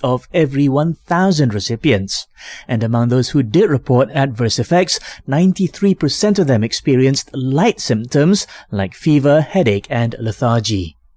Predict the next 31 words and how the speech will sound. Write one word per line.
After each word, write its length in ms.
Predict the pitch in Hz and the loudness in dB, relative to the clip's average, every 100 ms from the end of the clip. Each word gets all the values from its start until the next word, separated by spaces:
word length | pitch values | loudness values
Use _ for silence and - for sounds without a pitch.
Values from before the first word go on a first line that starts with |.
| _ - - - - | _ -20 -20 -20 -4
On 100 | 180 | 0
another 300 | 170 151 151 | 2 2 2
note, 220 | 151 196 175 | 2 2 2
the 80 | |
Health 280 | 143 170 160 | 2 2 0
Ministry 520 | 151 156 156 - 147 | 0 0 0 0 0
says 280 | 113 143 131 | 2 2 2
it's 180 | 156 160 | 0 0
ready 220 | 160 165 | 0 0
to 140 | 160 143 | -2 -2
handle 420 | 165 156 156 170 | 0 2 2 0
any 280 | 165 196 180 | 0 2 2
possible 600 | - 143 135 - 139 143 | 0 -2 -2 -2 0 0
spike 500 | - - 131 131 - | -2 -4 -2 -2 -2
in 220 | 196 180 | 0 0
covid 320 | - 160 151 156 | 2 0 2 0
nineteen 400 | 151 156 165 156 | -2 -2 -2 -2
cases 580 | - 165 160 127 117 - | 2 2 4 2 0 -4
stemming 500 | - - 165 165 131 | -8 -2 0 0 0
from 180 | 127 120 | -2 -2
the 120 | 117 | -2
recent 380 | 135 127 139 - | -2 0 -2 -2
Malacca 500 | 127 131 135 127 156 | -4 -2 0 0 -2
state 260 | 143 - 120 | -2 -2 0
election. 500 | 120 143 - 127 101 - - - | 2 0 0 0 -2 -8 -20 -12
It 120 | 131 101 | -6 -4
is 160 | 92 | -2
actively 640 | 156 147 - 113 113 120 98 | -4 -2 -4 -4 0 -2 -2
monitoring 540 | 120 127 127 123 110 | -2 0 0 -2 -6
the 80 | 101 | -6
situation. 640 | 117 - 107 110 170 208 | -10 -6 -4 -2 2 0